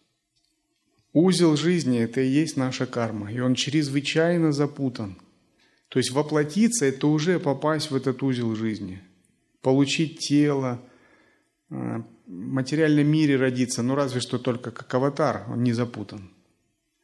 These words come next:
Или там Видятхар, ситха, тот, кто с миссией пришел, он знает, зачем сюда пришел. Но если говорить об обычном человеке, получить тело, родиться в этом мире, значит чрезвычайную запутанность создать.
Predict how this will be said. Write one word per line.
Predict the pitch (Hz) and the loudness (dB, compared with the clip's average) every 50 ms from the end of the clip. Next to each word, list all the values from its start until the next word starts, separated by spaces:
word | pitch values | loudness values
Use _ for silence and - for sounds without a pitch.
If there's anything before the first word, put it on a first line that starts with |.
| _ _ _ _ _ _ _ _ _ - | _ _ _ _ _ _ _ _ _ -4
Или | - 113 107 104 107 | -2 0 0 0 -2
там | - - - 110 107 - 50 - - - - - _ _ _ _ _ _ _ _ _ _ _ _ _ _ _ _ _ _ _ _ _ - | -4 -6 -4 -4 -2 -2 -2 -4 -4 -10 -16 -20 _ _ _ _ _ _ _ _ _ _ _ _ _ _ _ _ _ _ _ _ _ -10
Видятхар, | - 117 143 139 143 147 139 - - 151 147 143 131 123 | -6 -4 -4 0 0 -2 -2 -2 -4 -2 0 0 0 0
ситха, | - - - 151 151 147 - - | -2 0 2 0 0 0 -2 -8
тот, | - - - 120 - | -4 -2 -2 -2 -2
кто | - - 131 | -2 -4 -2
с | 120 - - | -2 0 2
миссией | 165 170 180 165 185 - - 120 110 104 | 4 6 6 6 4 2 0 -2 -2 -2
пришел, | - - 120 - - 113 110 | -2 -4 -4 -2 -2 -2 0
он | 113 127 135 | 0 0 0
знает, | 131 143 156 143 120 107 104 | 0 0 0 0 0 0 0
зачем | 104 101 - - 107 101 | -2 -2 0 0 -2 -2
сюда | - - - 113 110 110 | -4 -6 -6 -6 -8 -8
пришел. | - 117 117 - - - 120 104 - _ _ _ _ _ _ _ _ _ _ _ - - _ _ _ _ _ _ | -8 -8 -6 -6 -6 -6 -8 -14 -18 _ _ _ _ _ _ _ _ _ _ _ -20 -20 _ _ _ _ _ _
Но | - 123 | -8 -4
если | 123 127 123 127 - - 123 123 120 | -4 -2 -4 -4 -6 -4 -4 -4 -4
говорить | - 120 123 120 127 127 123 - 131 | -4 -2 -2 0 0 0 0 0 0
об | 131 131 | 0 0
обычном | 147 156 180 220 202 - - 160 151 147 | 0 0 0 0 -2 -2 -2 -2 -2 -2
человеке, | 147 - 147 143 139 131 131 127 127 - - 120 117 - - - _ _ _ _ _ _ _ _ _ _ _ _ - | -2 -2 -4 -2 -2 -2 -2 -2 -2 -4 -8 -8 -8 -10 -14 -20 _ _ _ _ _ _ _ _ _ _ _ _ -2
получить | 143 143 147 151 147 - 175 156 - | 0 2 2 4 2 2 -2 -2 -2
тело, | - 226 233 208 180 | 0 2 2 4 4
родиться | 165 160 151 160 160 151 - 147 | 2 2 2 2 0 -2 0 0
в | 143 | 0
этом | 139 143 139 143 | 2 2 2 2
мире, | 165 208 214 175 151 | 2 2 2 2 2
значит | 131 143 147 147 - 147 - - | 2 2 0 0 0 -4 -6 -4
чрезвычайную | - - 151 143 139 127 123 143 139 - - 202 202 202 196 190 185 180 | -4 -2 0 0 0 0 0 0 0 2 0 2 2 2 2 2 2 2
запутанность | 151 147 156 151 - - 185 185 - 156 143 131 123 117 - - - - - | 2 0 -2 -2 -2 -2 -2 0 2 2 2 2 2 0 -2 -6 -10 -12 -10
создать. | - - - 127 120 113 120 120 117 107 98 - - | -8 -4 -2 -2 -2 -2 -2 -2 -2 -2 -4 -8 -16